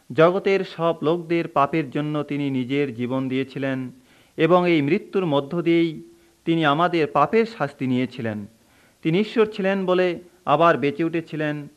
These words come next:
এবং পিতা ঈশ্বরের কাছে ফিরে গিয়েছিলেন। আজও তিনি স্বর্গে ঈশ্বরের কাছে আছেন। বন্ধু, যীশু খ্রিস্ট নিজে মরে আপনাদের পাপের দেনা শোধ করেছেন। তাই আপনাদের কি উচিত নয় তাকে গ্রহণ করে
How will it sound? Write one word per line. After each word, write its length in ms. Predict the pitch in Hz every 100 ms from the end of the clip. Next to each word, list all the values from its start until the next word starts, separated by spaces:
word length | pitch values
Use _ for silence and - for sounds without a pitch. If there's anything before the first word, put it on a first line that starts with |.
| -
এবং 280 | 135 143 127
পিতা 240 | 131 147
ঈশ্বরের 440 | 143 175 - 180 151
কাছে 260 | 139 131
ফিরে 300 | 120 - 120
গিয়েছিলেন। 580 | 127 135 127 120 113 104 - _ _ _ _
আজও 300 | 151 175 226
তিনি 260 | 226 196 180
স্বর্গে 400 | - 160 147 156
ঈশ্বরের 360 | - 156 143
কাছে 340 | 131 123 131 120
আছেন। 440 | 113 135 120 104 131 _ _ _ _ 117
বন্ধু, 480 | 131 139 147 147 151 _ _ _ -
যীশু 300 | 123 156 175
খ্রিস্ট 320 | 170 165 -
নিজে 360 | 160 151 143 160
মরে 320 | 151 151 160
আপনাদের 520 | 147 - 160 156 165
পাপের 400 | 160 139 156 139
দেনা 240 | 127 131 123
শোধ 220 | - 147
করেছেন। 600 | - 120 117 117 107 107 - _ _ _
তাই 180 | 147 160
আপনাদের 500 | 160 170 180 190 185
কি 180 | 190 175
উচিত 320 | 143 185 190
নয় 240 | 208 208 147 165
তাকে 280 | 135 135 143
গ্রহণ 380 | 117 143 156 147
করে 300 | 151 151